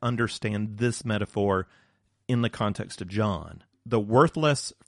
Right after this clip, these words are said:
fruitless branches are those who come to the end of life or who, who come to the end of their experiment with Jesus, like Judas,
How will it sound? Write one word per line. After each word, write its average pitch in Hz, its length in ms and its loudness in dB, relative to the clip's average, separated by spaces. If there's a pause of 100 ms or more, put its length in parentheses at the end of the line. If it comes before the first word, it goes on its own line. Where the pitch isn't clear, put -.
(100)
fruitless 131 600 4
branches 127 1000 -2 (880)
are 113 120 -2
those 117 360 2
who 110 120 -2
come 143 420 2
to 135 100 -2
the 117 140 -4
end 120 160 -2
of 107 100 -10
life 113 560 0 (560)
or 104 140 0
who, 113 160 0 (100)
who 110 100 -2
come 139 300 0
to 113 80 -4
the 113 160 -6 (120)
end 143 540 4
of 110 140 0
their 104 160 0
experiment 117 560 0
with 98 100 -6
Jesus, 104 600 -6 (680)
like 123 240 2
Judas, 101 640 -4